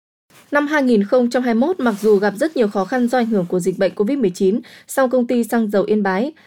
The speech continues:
đã xuất bán được trên năm mươi lăm nghìn một trăm bốn mươi mét khối, nộp ngân sách nhà nước một trăm tám mươi sáu tỷ đồng và là đơn vị dẫn đầu về nộp ngân sách. Với ba mươi hai cửa hàng bán xăng dầu,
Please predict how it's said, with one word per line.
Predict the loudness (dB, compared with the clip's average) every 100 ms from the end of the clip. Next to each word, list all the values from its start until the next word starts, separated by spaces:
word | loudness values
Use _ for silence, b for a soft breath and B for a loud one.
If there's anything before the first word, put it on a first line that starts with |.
| b b b
đã | -2 0 0
xuất | -2 -4 -4
bán | -2 0 0 0
được | 0 0
trên | 2 2
năm | 2 2
mươi | 2
lăm | 2
nghìn | 0 0
một | -2 -4
trăm | -4 -2 0
bốn | 2
mươi | 2
mét | 0 -2
khối, | -2 0 0 -2 b b b b _
nộp | 2 2
ngân | 2 0
sách | -2 -4
nhà | -2 0
nước | 2 2 2
một | -2
trăm | 0 -2
tám | 0 -2 -2
mươi | -4
sáu | -4 -4 -2
tỷ | -2
đồng | 0 0 0
và | -2
là | -2 -2
đơn | 0 0 0
vị | -4 -8 b b -6
dẫn | -4 0
đầu | 2 2 0 b _
về | -2 2 2
nộp | 0 -2
ngân | -4
sách. | -4 -8 _ _ _ _ _ _ _
Với | 2 2
ba | 4 0
mươi | 0
hai | -2
cửa | 0 -2 -2 -6
hàng | -4 -2 -4 -6
bán | -4 -2 -4
xăng | -4 -4 0
dầu, | 0 0